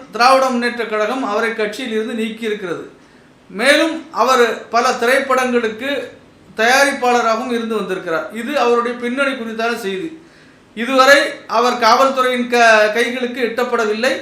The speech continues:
அவர் தலைமறைவு வாழ்க்கை வாழ்ந்து வருகிறார். இது குறித்தான காணொளிகளை அதிகமாக சவுக்கு மீடியா தொடர்ந்து வெளியிட்டு வருகிறது.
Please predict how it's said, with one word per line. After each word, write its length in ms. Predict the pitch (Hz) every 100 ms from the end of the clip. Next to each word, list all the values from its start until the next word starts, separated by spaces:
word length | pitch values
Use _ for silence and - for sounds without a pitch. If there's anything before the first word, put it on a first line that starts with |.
| - - _ _ _ _
அவர் 320 | 220 233 240
தலைமறைவு 500 | 240 269 277 269 262
வாழ்க்கை 360 | 240 233 226 247
வாழ்ந்து 300 | 214 214 208
வருகிறார். 460 | 190 180 151 - - - -
இது 180 | 240
குறித்தான 520 | 277 262 277 254 294 294 269 233 - -
காணொளிகளை 640 | 226 269 294 285 233 247
அதிகமாக 920 | 277 226 240 262 247 240 247 262 262 - - _ -
சவுக்கு 340 | 240 269 285
மீடியா 360 | 277 254 240 262
தொடர்ந்து 540 | 247 226 247 254 262
வெளியிட்டு 360 | 226 226 247 240
வருகிறது. 440 | 214 196 180 151